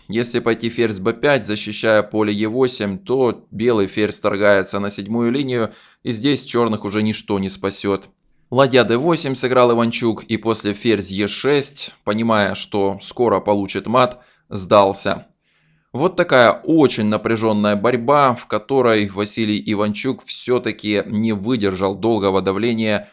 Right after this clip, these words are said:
более молодого и наигранного соперника. По дебюту Иванчук получил стеснённую позицию, но искусно раскрутился, держал равенство более семидесяти ходов, но всё-таки в конце концов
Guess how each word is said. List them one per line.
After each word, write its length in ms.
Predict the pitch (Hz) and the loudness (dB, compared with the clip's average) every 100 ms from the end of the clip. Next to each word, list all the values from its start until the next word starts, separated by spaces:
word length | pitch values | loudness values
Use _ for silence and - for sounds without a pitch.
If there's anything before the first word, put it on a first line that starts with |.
| _ | _
более 400 | 98 131 131 107 | -2 2 4 4
молодого 560 | 98 101 101 101 127 107 | 2 2 2 2 4 4
и 200 | - 113 | 2 -2
наигранного 760 | 110 110 110 101 101 98 95 | -2 -2 -2 -2 -2 -2 -4
соперника. 800 | 95 101 - 104 98 98 101 92 - _ _ _ - | -4 -8 -4 -2 -2 -4 -2 -2 -4 _ _ _ 0
По 100 | 123 | 0
дебюту 460 | 127 139 170 131 | 2 2 2 2
Иванчук 580 | 120 117 120 117 151 - | 2 0 0 0 -4 -4
получил 600 | 120 113 117 - 135 123 | -2 0 -2 -2 0 0
стеснённую 720 | 104 - 127 - 135 110 107 | 0 -4 -6 -4 -2 0 -2
позицию, 760 | 104 117 117 170 - 117 104 90 - | 0 -2 -2 -4 0 2 2 -2 -8
но 260 | 110 139 139 | -2 -2 0
искусно 760 | 123 117 - 139 - 110 107 | -4 -6 -4 -4 -2 -2 0
раскрутился, 1040 | - 113 - 123 120 156 156 135 127 117 - _ _ | 0 0 -2 -4 -4 -2 -2 0 0 0 -2 _ _
держал 500 | - 120 120 139 127 | 0 0 4 6 6
равенство 540 | 117 147 139 120 - 117 | 6 2 0 -4 -2 -2
более 420 | 107 131 156 143 | 0 2 4 2
семидесяти 680 | 131 131 127 117 117 107 113 | 0 -2 -2 -2 -4 -4 -2
ходов, 420 | 127 113 101 95 - _ _ | -2 0 0 -2 -6 _ _
но 220 | - 143 139 | -6 -4 -2
всё-таки 440 | - 131 123 107 | -2 -2 -2 -8
в 100 | 101 | -6
конце 340 | 104 104 104 | -4 -4 -2
концов 480 | 117 101 98 110 107 | -4 -4 -4 -4 -4